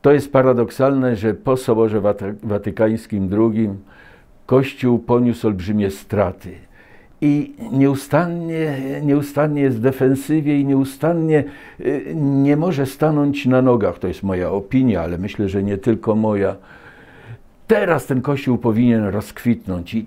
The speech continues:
takie były nadzieje związane z Soborem Watykańskim drugim. I szczególnie ten Kościół, który był heroiczny Kościołem, który, taka piękna karta misyjna,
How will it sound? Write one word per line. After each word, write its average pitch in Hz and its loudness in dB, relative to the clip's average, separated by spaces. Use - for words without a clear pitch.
takie 170 0
były 165 6
nadzieje 156 2
związane 117 -2
z - -14
Soborem 120 0
Watykańskim 113 0
drugim. 104 2
I 92 -6
szczególnie 208 0
ten 214 0
Kościół, 196 0
który 135 -2
był 170 0
heroiczny 196 -2
Kościołem, 110 -6
który, - -16
taka - -10
piękna 165 -6
karta 165 -2
misyjna, 127 2